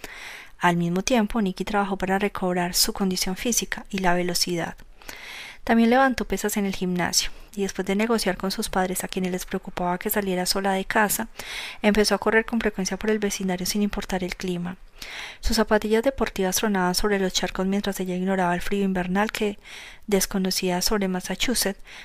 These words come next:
más cada día, que descendía sobre Massachusetts más cada día.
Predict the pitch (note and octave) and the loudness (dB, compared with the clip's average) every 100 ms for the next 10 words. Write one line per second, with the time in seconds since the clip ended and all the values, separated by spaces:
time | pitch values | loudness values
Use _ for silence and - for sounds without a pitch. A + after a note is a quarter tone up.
0 | - G3 F#3+ - - F#3 F3+ F3+ F3 F3 | -4 2 2 2 0 0 4 4 2 -4
1 | F#3+ - - - - - - - - - | -10 -12 -10 -10 -12 -16 -18 -20 -20 -20
2 | - - - - - - - - - - | -20 -20 -20 -20 -20 -20 -20 -20 -20 -18
3 | - - - - - - - - - G#3+ | -8 -8 -8 -18 -20 -20 -20 -6 0 2
4 | G3 - F#3+ G#3 B3 G#3 G#3 - F#3+ F#3 | 4 2 2 2 2 2 2 2 2 2
5 | F#3+ A#3+ - A#3 G#3+ G#3+ - - - F#3 | 0 -2 2 2 2 -2 -8 -10 -4 -2
6 | F3 - F3+ F3 E3+ E3+ E3+ | -2 0 0 2 0 -4 -10